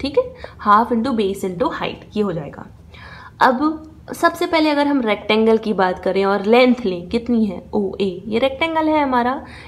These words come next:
इसका area निकालने के लिए हमें length लेनी पड़ेगी ओए into ब्रेथ कितनी लेनी पड़ेगी यहाँ? ओसी, ओसी, बहुत बढ़िया,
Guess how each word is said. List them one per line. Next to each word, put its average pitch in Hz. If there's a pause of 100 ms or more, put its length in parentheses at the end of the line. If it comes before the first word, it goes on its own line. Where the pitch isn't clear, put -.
(100)
इसका 254
area 214
निकालने 180
के 180
लिए 175
हमें 220
length 214
लेनी 220
पड़ेगी 202 (500)
ओए 185 (540)
into 226
ब्रेथ 240
कितनी 277
लेनी 277
पड़ेगी 254
यहाँ? 262
ओसी, 220 (720)
ओसी, 262 (300)
बहुत 190
बढ़िया, 233